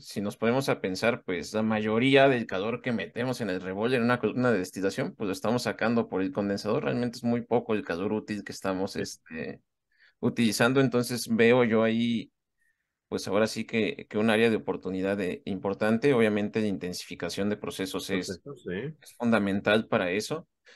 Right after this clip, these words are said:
Speaker 1: ¿sí? Eh, crear procesos híbridos, ¿sí? Por ejemplo, la típica destilación reacción, bueno, destilación reactiva,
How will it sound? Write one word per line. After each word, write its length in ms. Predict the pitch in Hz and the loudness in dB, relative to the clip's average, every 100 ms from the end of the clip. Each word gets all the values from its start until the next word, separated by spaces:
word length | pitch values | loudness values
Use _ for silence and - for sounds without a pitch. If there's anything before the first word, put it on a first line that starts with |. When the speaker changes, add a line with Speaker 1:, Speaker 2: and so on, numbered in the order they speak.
| _ | _
Speaker 1:
¿sí? 420 | - - 131 - - | -10 0 0 0 -6
Eh, 220 | - 85 | -8 -4
crear 380 | - 104 107 107 | 4 6 6 4
procesos 680 | 113 - 104 - 101 - - | 0 2 0 2 -2 -2 -4
híbridos, 580 | 120 120 123 117 123 - | -4 -2 0 2 0 -2
¿sí? 260 | 85 - _ _ | -10 -12 _ _
Por 100 | - | -10
ejemplo, 500 | 98 - 92 78 73 60 - | -8 -4 -4 -4 -8 -18 -6
la 160 | 95 | -6
típica 420 | - 107 113 107 92 | -4 -6 0 2 2
destilación 580 | 87 - 87 - 104 | -2 -8 -8 -4 -4
reacción, 420 | 101 90 - 107 127 | -4 -6 -4 -4 -2
bueno, 180 | 113 | -2
destilación 460 | 87 - - 78 101 | -4 -4 -4 -2 -2
reactiva, 520 | - - 120 135 214 | -4 -4 0 2 0